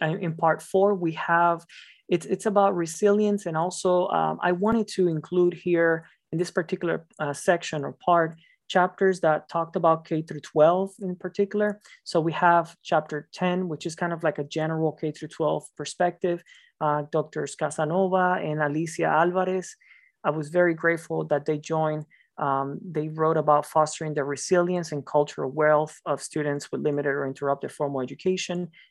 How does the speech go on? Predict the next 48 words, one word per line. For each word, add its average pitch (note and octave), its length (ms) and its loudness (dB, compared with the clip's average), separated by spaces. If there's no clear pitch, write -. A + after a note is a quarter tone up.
And C#3+ 120 -4
they C#3+ 80 2
talked D3 280 -2
a - 20 -6
little D3 220 0
bit C#3 140 2
about, C3 460 2
uh, C3 200 -6
cultural C#3+ 420 -6
sustaining C#3 380 -6
pedagogy D3 720 2
and C3+ 100 -6
how C#3+ 260 0
to - 120 -10
do D3+ 220 0
it. E3 120 2
One D3+ 140 6
of D#3+ 80 4
my C#3+ 160 2
favorite D#3+ 380 0
chapters, E3+ 600 0
I, D#3+ 140 -6
I E3 80 2
don't F3 120 0
think F3 140 4
I E3+ 60 4
should E3+ 180 -4
say F3+ 240 6
this, E3 300 2
but E3+ 180 0
it's E3+ 120 -6
one F3 120 4
of E3 80 2
my D#3+ 140 2
favorite, F3 420 -2
chapter D3+ 380 0
eleven, F3 480 2
"Supporting E3+ 600 4
Queer E3 380 4
slife D#3+ 360 2
Youth, F#3 460 0
Initial E3 400 -2
Queer D#3+ 340 0
Considerations," E3 880 0
written D#3+ 220 0
by C#3+ 200 2
Ethan E3 380 -4
Trin. F3 380 -2